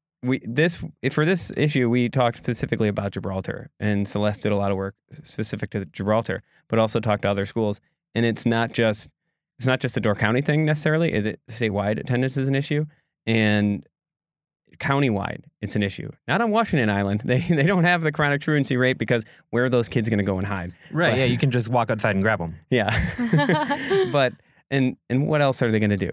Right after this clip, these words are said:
Speaker 1: Sorry, Islanders. Um, but, you know,
Speaker 2: Well,
Speaker 1: Sturgeon
Speaker 2: Celeste
Speaker 1: Bay
Speaker 2: and
Speaker 1: is
Speaker 2: I have found that most Islanders, if they don't have anything to do, they'll just sit out on their porch and play music and then become
Speaker 3: Yep. <laughs>
Speaker 2: musicians.
Speaker 1: Yes. <laughs>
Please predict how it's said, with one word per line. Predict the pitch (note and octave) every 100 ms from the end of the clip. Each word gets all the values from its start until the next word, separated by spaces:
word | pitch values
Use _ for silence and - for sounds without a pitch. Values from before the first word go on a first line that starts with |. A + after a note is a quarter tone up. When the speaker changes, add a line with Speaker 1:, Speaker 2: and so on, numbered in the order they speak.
| G#2+
Speaker 1:
Sorry, | - G#2 G2+
Islanders. | G2+ G2 G2 G2 - -
Um, | A#2 G#2+ G#2+ G#2 _ _ _ _ _
but, | C3 B2 A2+ _ _ _ _ _ _ -
you | D3+
know, |
Speaker 2:
Well, | D#3+
Speaker 1:
Sturgeon | C#3 D3
Speaker 2:
Celeste | F3
Speaker 1:
Bay | G3 C#3
Speaker 2:
and | G3+
Speaker 1:
is |
Speaker 2:
I | E3+
have | D3+
found | D3+ C#3+ C#3+
that | C3 G#2+
most | B2 C#3+ D3
Islanders, | C#3 C3 B2 A#2 A2+
if |
they | A#2+
don't | A#2 A#2
have | A#2
anything | A2+ A2 A2+ G#2
to |
do, | G2+ G2
they'll | G2
just | F#2+ G2
sit | - G#2
out | G2
on | F#2+
their | F2+
porch | G#2 F#2
and | F#2+
play | F2+ F#2+
music | B2+ A2 D2+ -
and | C#2+ F2+
then | F2
become | F2+ - G3+ F#3+ F#2+
Speaker 3:
Yep. | A3 G#3
<laughs> |
Speaker 2:
musicians. | - - G3+ - F2+ C#3
Speaker 1:
Yes. | D3 -
<laughs> | C#3 G4 G#4+ G#4 F#4 A#3+ G#3